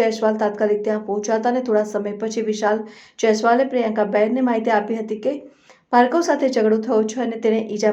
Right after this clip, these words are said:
પહોંચતા ગોધરા સિવિલ હોસ્પિટલમાં સારવાર માટે લઈ જવામાં આવ્યા છે. બીજી તરફ સાંજે ભાર્ગવ જયસ્વાલે ઘરે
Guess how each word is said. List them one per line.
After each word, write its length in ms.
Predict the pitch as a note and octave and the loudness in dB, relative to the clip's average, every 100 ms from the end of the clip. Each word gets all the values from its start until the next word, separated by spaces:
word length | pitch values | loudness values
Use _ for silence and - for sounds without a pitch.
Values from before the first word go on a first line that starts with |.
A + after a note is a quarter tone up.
| G#3 | 0
પહોંચતા 320 | A3 G#3+ A3 A3 | -2 0 -2 0
ગોધરા 240 | G3 G3+ G#3+ | 0 0 0
સિવિલ 180 | G#3 G#3 | 0 0
હોસ્પિટલમાં 540 | G3+ - A3 A#3+ B3+ C4 | -2 -6 -6 -4 -2 -2
સારવાર 340 | A3+ G#3 G#3+ A3 | 0 0 0 -2
માટે 180 | A3 C#4+ C#4+ - - _ D#4 | -2 -6 -8 -18 -20 _ 0
લઈ 100 | D4 B3+ | 2 2
જવામાં 340 | G#3 F#3+ G3+ G3+ | -2 -2 -4 -6
આવ્યા 260 | F#3+ G#3 - | -8 -8 -6
છે. 140 | A3 - - - _ - | -6 -8 -16 -20 _ -2
બીજી 280 | C#4 F4+ F#4 | 2 2 4
તરફ 260 | D4+ D4+ - | 2 0 -2
સાંજે 340 | C4 B3+ C4+ D4 - - | 0 0 0 -4 -6 0
ભાર્ગવ 340 | G#3+ G#3 G#3 G3+ | 2 2 -2 -2
જયસ્વાલે 480 | G3+ G3 A3+ B3 C4 | -4 -2 2 2 2
ઘરે 160 | A#3 | 0